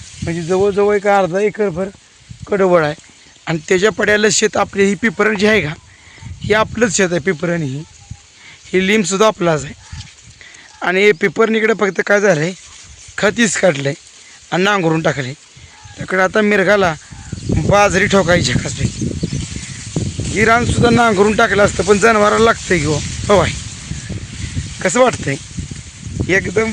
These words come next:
भारी वाटते बघा कडवळ. मित्रांनो, तुमच्याकडे उन्हाळी कडवळ आहे का नाही? म्हणजे आम्ही ज्वारीलाच उन्हाळी कडवळ म्हणतो बघा, उन्हाळ्यात केल्यामुळं.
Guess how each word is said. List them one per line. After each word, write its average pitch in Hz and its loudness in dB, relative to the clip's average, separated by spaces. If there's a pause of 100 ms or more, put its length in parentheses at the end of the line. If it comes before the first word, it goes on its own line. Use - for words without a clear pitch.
भारी 202 4
वाटते 202 0
बघा 170 2
कडवळ. 156 0 (2250)
मित्रांनो, 190 2 (580)
तुमच्याकडे 214 2
उन्हाळी 214 4
कडवळ 202 4
आहे 175 2
का 165 -2
नाही? 135 -4 (1400)
म्हणजे 160 0
आम्ही 185 2
ज्वारीलाच 202 2 (760)
उन्हाळी 180 2
कडवळ 180 2 (440)
म्हणतो 175 -2
बघा, 143 -6 (640)
उन्हाळ्यात 175 0
केल्यामुळं. 151 0